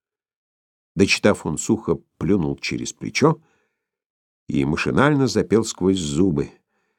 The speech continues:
"Светит месяц, светит месяц, светит месяц".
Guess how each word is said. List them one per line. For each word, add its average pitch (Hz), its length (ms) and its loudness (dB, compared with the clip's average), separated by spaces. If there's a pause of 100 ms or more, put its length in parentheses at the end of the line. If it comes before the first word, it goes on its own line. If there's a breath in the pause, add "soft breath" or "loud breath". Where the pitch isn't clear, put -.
(300)
"Светит 113 1500 0
месяц, 147 1120 0
светит 113 1700 0
месяц, 123 920 0
светит - 1300 2
месяц". 120 800 2